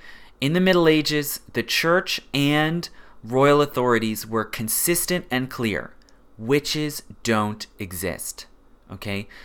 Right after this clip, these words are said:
They labeled the idea of witchcraft as a superstition, and they strongly discouraged and usually forbade their subjects from hunting witches.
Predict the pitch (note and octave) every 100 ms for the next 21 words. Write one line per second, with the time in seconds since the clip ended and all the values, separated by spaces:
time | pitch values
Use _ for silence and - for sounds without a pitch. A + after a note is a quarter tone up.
0 | - - - G2+ A2+ C3+ E3 F3 - B2+
1 | D3 C#3+ C#3+ C#3 - A#2 A2 G2+ C3 C#3
2 | - G2+ A2 A2+ - A#2+ A2+ - G#2+ G2
3 | F#2+ - G2+ G2 - - D3 D3 E3+ F3
4 | F#3+ - - - A#2 A#2+ A#2 - C3+ D3+
5 | D#3 C#3 B2 - - C#3 D#3 F#3+ F#3+ -
6 | A#2+ B2 C3 C#3 B2+ A#2 - A2+ G2 C3+
7 | D3 E3 G#2+ F2 - - - - - -
8 | - - - B2 A#2+ - D#3 D3+ A2+ F#2
9 | E2 - - - - - - - - A#2+
10 | A#2 B2+ A#2 G2 G2 E2+ D#2+ D#2 -